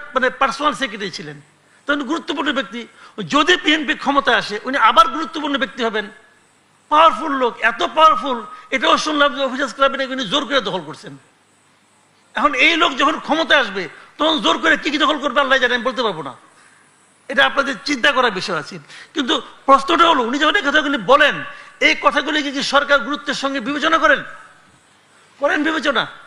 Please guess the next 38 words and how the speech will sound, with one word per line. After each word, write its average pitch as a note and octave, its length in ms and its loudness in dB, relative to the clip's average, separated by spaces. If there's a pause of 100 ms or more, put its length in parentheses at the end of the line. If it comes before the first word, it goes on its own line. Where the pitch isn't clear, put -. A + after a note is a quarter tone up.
(260)
যদি C#4 140 -4
বিবেচনা D#4+ 480 2
না C#4+ 140 6
করেন, G3 240 -4
আমি C#4+ 180 0
কোনটা D#4 320 0
ভাববো? E3 360 0 (380)
আমার C4+ 280 4
মাথার C#4 320 2
উপর D#4 260 2
এই B3+ 160 -2
সাত্তার - 400 0
সাহেব D4+ 240 -2
চেপে D4+ 240 0
আছে, C#4+ 340 0 (340)
নাকি C4 180 2
আমার C4 200 4
মাথার B3+ 260 2
উপর A#3+ 180 2
আটজন, A#3 580 0 (680)
মানে, F#3 340 -4
আপনার G3 200 -2
করাপ্ট - 680 0
উপদেষ্টা A#3+ 400 -2
চে-, A3 240 -8
চেপে B3 260 -4
আছে? B3+ 260 -8 (840)
এই C#4+ 140 2
দুই, C#4+ 440 0
এটা D4 120 2
তো D4 100 2
আমার D4+ 140 6
মাথার D4+ 180 2
মধ্যে D#4+ 160 -2
একটা C4 160 -6
চিন্তার E4 360 -2
সৃষ্টি C#4+ 300 -4
করে। F3 200 -6